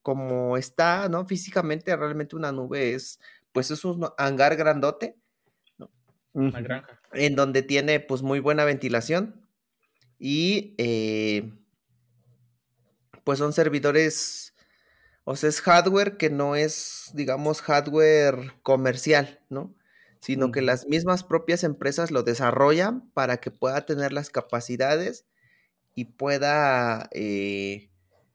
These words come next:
Speaker 1: pues, configurarse ad hoc, ¿no? En este sentido, eh, yo una,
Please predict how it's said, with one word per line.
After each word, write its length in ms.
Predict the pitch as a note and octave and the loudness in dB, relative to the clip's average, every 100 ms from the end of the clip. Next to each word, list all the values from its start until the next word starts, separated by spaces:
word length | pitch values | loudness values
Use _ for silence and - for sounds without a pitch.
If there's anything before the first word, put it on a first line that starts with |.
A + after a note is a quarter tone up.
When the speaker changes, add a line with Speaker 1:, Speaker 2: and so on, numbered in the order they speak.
| _ _ | _ _
Speaker 1:
pues, 180 | B2 A#2+ | -6 -4
configurarse 800 | C3 B2 C3 B2+ C3+ C3+ - C#3+ | -4 -4 -4 0 2 2 2 0
ad 160 | A#2+ B2+ | 2 2
hoc, 340 | A#2+ - - _ _ | 0 -4 -20 _ _
¿no? 220 | - - - | -20 -20 -14
En 140 | B2 | -10
este 180 | B2 C#3 | -8 -6
sentido, 720 | C#3 C3 C#3 D3 C#3+ A#2+ A2+ _ _ _ _ - | -6 -4 -2 2 2 0 -4 _ _ _ _ -20
eh, 220 | - - C#3 | -16 -14 -8
yo 140 | C#3+ | -6
una, 180 | D3+ | -4